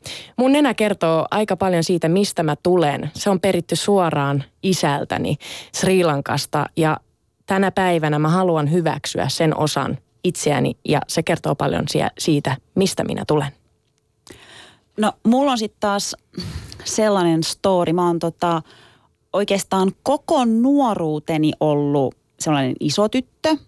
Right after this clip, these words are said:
Speaker 2: Mä oon siis parhaimmillaan painanut yhdeksänkymmentäkolme kiloa. Ja, ja voin sanoa, että varsinkin yläasteella, kun oli, oli niinku melkein satakilonen ja sit mulla oli nämä mun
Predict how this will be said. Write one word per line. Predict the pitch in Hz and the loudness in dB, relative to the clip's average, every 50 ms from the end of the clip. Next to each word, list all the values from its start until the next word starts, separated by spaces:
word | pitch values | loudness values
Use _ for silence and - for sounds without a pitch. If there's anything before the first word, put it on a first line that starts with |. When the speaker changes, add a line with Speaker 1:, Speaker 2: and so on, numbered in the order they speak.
| _ _ _ _ - - - - - _ _ - | _ _ _ _ -20 -20 -20 -20 -20 _ _ -4
Speaker 2:
Mä | 185 | -2
oon | 175 170 | 0 0
siis | 185 175 - | 0 -2 -2
parhaimmillaan | - 240 247 254 240 214 196 175 165 165 160 156 156 156 156 156 | -2 -2 0 0 0 0 2 2 2 2 0 0 0 -2 -2 -2
painanut | 170 165 160 156 156 156 - - | 0 0 0 2 2 0 0 0
yhdeksänkymmentäkolme | 160 175 165 - - 156 156 - - - 180 165 151 135 - 92 - | 0 -2 -2 -2 -6 -8 -10 -10 -6 -2 0 0 0 0 -2 -4 -6
kiloa. | - - - - 90 78 78 73 - - - - _ _ _ _ _ _ _ - - - - - - - _ _ - | -6 -6 -4 -2 -2 0 0 -2 -4 -6 -10 -20 _ _ _ _ _ _ _ -20 -20 -20 -20 -20 -20 -20 _ _ -4
Ja, | 170 185 170 156 - - | -2 0 0 0 -2 -2
ja | - 190 | -2 0
voin | 208 233 277 277 | 0 2 2 2
sanoa, | 294 302 294 285 254 | 2 2 2 2 0
että | 220 - - 208 | -2 -2 -2 -2
varsinkin | 220 240 254 226 233 202 196 - - | -2 -2 0 -2 -2 -2 -4 -2 0
yläasteella, | 240 277 294 262 220 190 180 190 196 - - - 170 160 151 165 165 | 2 2 4 2 2 0 0 -2 -4 -6 -4 -2 0 0 0 -2 0
kun | - 180 170 | 0 2 2
oli, | 190 196 190 180 170 - - _ _ _ _ _ _ _ _ _ _ | 2 2 2 0 0 -2 -6 _ _ _ _ _ _ _ _ _ _
oli | - 190 190 190 185 170 | -4 -4 -2 -2 -2 0
niinku | 165 165 156 147 165 | 0 0 2 2 2
melkein | 165 165 160 165 - 165 156 151 156 | 0 2 0 0 0 0 0 0 0
satakilonen | - 208 202 - 185 170 165 - 180 175 175 175 160 156 143 143 135 - | 0 -2 -2 0 -2 -4 -4 -2 0 0 2 2 2 2 2 0 0 0
ja | - 120 | -2 -2
sit | - 170 156 - | -2 -2 -2 0
mulla | 180 165 156 143 | 2 2 2 2
oli | 147 147 | 2 2
nämä | 151 156 151 156 | 2 2 2 2
mun | 156 156 156 | 2 0 0